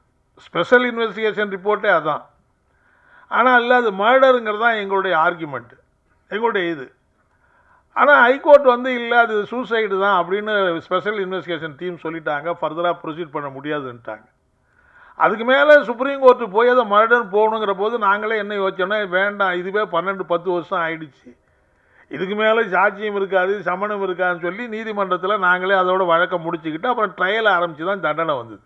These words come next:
கடைசியா பாதிக்கப்பட்டு தண்டனைக்கு உள்ளானவர்கள் சுப்ரீம் கோர்ட்டுக்கு போனாங்க.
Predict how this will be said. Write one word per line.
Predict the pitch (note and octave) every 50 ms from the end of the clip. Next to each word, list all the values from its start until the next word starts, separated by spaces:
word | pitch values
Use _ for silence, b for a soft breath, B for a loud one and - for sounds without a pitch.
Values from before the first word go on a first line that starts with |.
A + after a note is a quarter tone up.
| _ _ _ b b b b b b b b b b b b -
கடைசியா | E3 E3+ G3+ B3 B3 B3 C#4+ D4+ D4 C#4+
பாதிக்கப்பட்டு | A3+ G3 G#3 A#3 C#4 D4 C#4+ D#4+ D4 C4+ C#4 C4 - C4 C4
தண்டனைக்கு | G#3+ A3 G3 A3 A3+ C4+ C#4+ D4+ D4+ D4 D4 C4+
உள்ளானவர்கள் | C4 B3+ B3+ A#3+ A#3 A#3 A#3 A3 A3 B3+ B3+ F#3 G3+
சுப்ரீம் | G#3+ F#3+ A#3 A#3+ A#3+ A#3
கோர்ட்டுக்கு | A3 G#3+ G#3 G#3+ G#3 F3+ F#3
போனாங்க. | F#3 F#3 F#3 F#3 G#3+